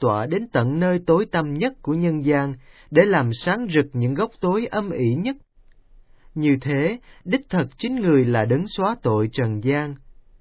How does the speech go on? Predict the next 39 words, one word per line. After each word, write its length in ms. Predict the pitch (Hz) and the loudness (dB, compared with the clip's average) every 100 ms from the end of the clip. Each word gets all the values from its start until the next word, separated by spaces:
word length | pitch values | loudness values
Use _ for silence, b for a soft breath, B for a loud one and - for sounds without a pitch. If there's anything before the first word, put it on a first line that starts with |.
| - - _ _ - | -20 -20 _ _ -10
Ngài 280 | 127 123 104 | 0 2 2
không 200 | 104 165 | -2 -6
xóa 240 | - 196 240 | -2 -2 2
tội 160 | - 123 | 4 4
một 240 | 139 131 | 2 0
người 300 | 147 135 123 | 4 6 6
mà 160 | 120 117 | 2 0
không 300 | - 196 190 | 0 -6 -4
biết 160 | 233 | -4
đến 280 | 175 190 247 | -2 -2 -2
người 200 | 190 117 | 0 0
ấy. 360 | 107 131 214 269 - - b b b - | 2 0 -2 -8 -18 -20 b b b -4
Ngài 280 | 143 139 120 | 2 2 2
không 220 | 202 202 | -2 -4
đứng 180 | 226 262 | -4 -2
đằng 240 | 156 120 | 0 -2
xa 340 | - 196 202 | -2 -2 0
mà 180 | 180 123 | 0 -2
xóa 280 | 113 156 196 - | -2 -4 -4 -4
tội. 360 | 110 101 101 - b b b | -4 -2 -6 -10 b b b
Ngài 300 | 117 117 107 | -2 0 0
không 240 | 98 151 147 | -2 -4 -2
ban 220 | 143 143 | -2 -2
phép 220 | 123 196 | -2 -4
xóa 280 | - 185 202 - | -2 -4 -4 0
tội 240 | 117 110 | 0 0
theo 180 | 120 196 | -2 -6
kiểu 220 | - 120 165 | -2 -2 -2
chung 220 | - 185 175 | -2 -4 0
chung, 280 | 196 180 175 B B B | 0 0 -4 B B B
kiểu 220 | 143 131 202 | 4 4 4
như 180 | 226 202 | -2 -2
phân 200 | 202 190 | -2 -4
phát, 260 | - 240 285 b b - | -2 -4 -4 b b -4
ai 180 | 196 | -2
nhận 300 | 180 127 123 | 2 2 0
được 160 | 131 123 123 | 2 0 0
thì 160 | 139 | -4
nhận. 380 | 120 110 104 110 | -2 -2 -4 -6